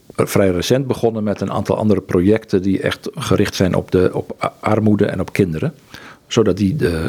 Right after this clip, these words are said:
zich verder kunnen ontwikkelen. En we, een speciaal project dat we hebben is bijvoorbeeld voor zeer, eh, kwetsbare meisjes in een arme wijk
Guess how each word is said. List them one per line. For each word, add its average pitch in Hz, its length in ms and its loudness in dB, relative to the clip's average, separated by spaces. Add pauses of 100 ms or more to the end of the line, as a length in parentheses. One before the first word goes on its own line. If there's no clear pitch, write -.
(120)
zich - 240 -6
verder - 340 -4
kunnen - 200 0
ontwikkelen. 90 560 0
En 92 200 2
we, 90 160 -2
een - 220 -2
speciaal 92 600 0
project 92 300 2
dat 85 140 -2
we 95 80 2
hebben 90 280 0 (640)
is 95 120 0
bijvoorbeeld 82 400 0
voor 87 280 0
zeer, 90 480 2
eh, 80 160 0
kwetsbare 80 480 -2
meisjes 92 680 0
in 90 160 -2
een 92 240 -2
arme 92 280 0
wijk 90 400 0